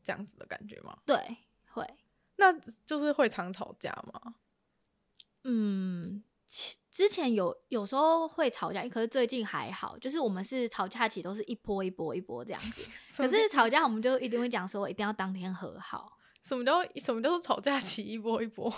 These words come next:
Speaker 2: 就是可能最近，这阵子没有什么好吵的啊，<laughs> 就，可是有时候就会一起共事，有时候一起做一些报告的时候，
Speaker 1: 嗯。
Speaker 2: 可能会觉得说，“啊，你这个做得不好”还是什么，就会觉得，
Speaker 1: 嗯。
Speaker 2: 对，或者是一些生活态度，比如说我很懒散啊，他每天都在做他的报告啊，我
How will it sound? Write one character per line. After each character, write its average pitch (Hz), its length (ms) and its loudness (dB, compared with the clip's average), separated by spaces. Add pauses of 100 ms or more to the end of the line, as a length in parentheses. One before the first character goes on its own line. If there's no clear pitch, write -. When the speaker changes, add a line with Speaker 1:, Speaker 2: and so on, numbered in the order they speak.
Speaker 2:
就 453 100 6
是 480 160 4
可 330 60 4
能 240 180 4
最 359 180 2
近， 370 220 0
这 359 180 -4
阵 359 140 -2
子 285 60 -4
没 247 100 -2
有 254 80 0
什 277 80 -4
么 226 80 -2
好 220 200 0
吵 226 260 4
的 196 80 2
啊， 202 120 12
<laughs> 359 40 12
就， 403 220 12
可 381 80 12
是 453 800 10
有 311 100 6
时 349 60 6
候 392 60 12 (160)
就 415 100 4
会 453 60 6 (120)
一 466 40 -2
起 262 120 -2
共 277 260 6
事， 254 320 -2
有 220 100 0
时 262 60 0
候 320 120 4
一 339 60 0
起 262 160 -2
做 262 220 2
一 247 40 -2
些 247 80 2
报 240 220 4
告 220 220 2
的 214 60 -2
时 233 60 -2
候， 285 60 4
Speaker 1:
嗯。 262 40 4
Speaker 2:
可 240 60 4
能 226 100 2
会 240 80 2
觉 233 100 0
得 226 60 0
说 233 140 -6
，“啊， 339 140 -4
你 294 120 -12
这 415 100 -4
个 311 100 0
做 320 220 -2
得 277 60 0
不 311 240 -4
好” 202 220 -4
还 220 140 -6
是 277 80 -6
什 226 140 -6
么， - 120 -10
就 233 140 -8
会 247 100 -2
觉 247 100 0
得， 220 140 2
Speaker 1:
嗯。 220 240 -8 (540)
Speaker 2:
对， - 300 -8 (260)
或 285 100 0
者 220 80 0
是 247 260 2 (360)
一 202 100 -10
些 220 140 -4
生 226 200 -4
活 214 160 0
态 208 160 -4
度， 208 60 -2
比 208 100 -2
如 214 60 0
说 240 240 0 (140)
我 226 100 0
很 233 140 2
懒 226 260 -2
散 202 320 0
啊， 185 180 0
他 233 140 4
每 240 100 2
天 220 180 -2
都 240 120 0
在 226 180 2
做 226 220 -6
他 226 80 -6
的 220 80 -4
报 202 240 0
告 226 100 0
啊， 196 240 4
我 247 60 4